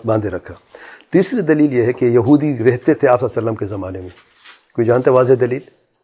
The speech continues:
صحیح بخاری میں اللہ تعالیٰ کے پیارے پیغمبر صلی اللہ علیہ وسلم کی زرہ تھی، جو درع تھی، ڈھال تھی، کس کے پاس تھی؟ گروی میں، یہودی کے پاس تھی، اور آپ سے وفات کے بعد بھی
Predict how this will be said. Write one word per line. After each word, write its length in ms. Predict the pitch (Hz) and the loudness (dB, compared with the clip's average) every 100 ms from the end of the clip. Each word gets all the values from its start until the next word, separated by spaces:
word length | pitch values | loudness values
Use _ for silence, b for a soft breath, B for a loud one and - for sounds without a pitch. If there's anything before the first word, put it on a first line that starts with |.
| _ 131 - | _ _ -2
صحیح 140 | 131 | -2
بخاری 300 | 110 117 123 | 0 0 0
میں 120 | 127 - _ _ _ _ - | -4 -12 _ _ _ _ -2
اللہ 200 | 123 131 | 2 4
تعالیٰ 320 | 131 143 156 147 | 4 2 2 0
کے 100 | 131 | -2
پیارے 280 | 127 123 117 | 0 0 2
پیغمبر 260 | 127 117 | 0 0
صلی 120 | 107 | 0
اللہ 80 | 113 | -2
علیہ 120 | 107 | -2
وسلم 120 | 113 98 | -4 2
کی 20 | |
زرہ 180 | 123 123 | 4 4
تھی، 180 | 98 | -2
جو 160 | 95 107 107 _ _ - | -8 -8 -8 _ _ 0
درع 200 | 120 107 | 2 2
تھی، 120 | - 90 _ _ | -2 -16 _ _
ڈھال 260 | 110 127 120 | 0 0 0
تھی، 180 | 98 90 _ _ _ _ _ _ _ _ _ _ _ - - 120 | -6 -16 _ _ _ _ _ _ _ _ _ _ _ -14 -8 -8
کس 120 | - | -2
کے 100 | 196 | 0
پاس 260 | - 151 | 2 2
تھی؟ 140 | - 131 | 0 0
گروی 220 | 127 135 | 2 2
میں، 120 | 143 - _ _ 117 120 - _ | 0 -6 _ _ -20 -20 -20 _
یہودی 320 | 131 160 185 | 2 4 4
کے 100 | 165 | 2
پاس 280 | 135 120 107 | 4 2 0
تھی، 120 | - - _ _ _ _ | -8 -20 _ _ _ _
اور 160 | - 135 | 2 4
آپ 160 | 143 131 | 4 2
سے 100 | 160 | 2
وفات 380 | 143 156 156 | 4 4 2
کے 60 | 147 | 2
بعد 220 | 127 135 | 2 2
بھی 200 | 131 151 | 2 -4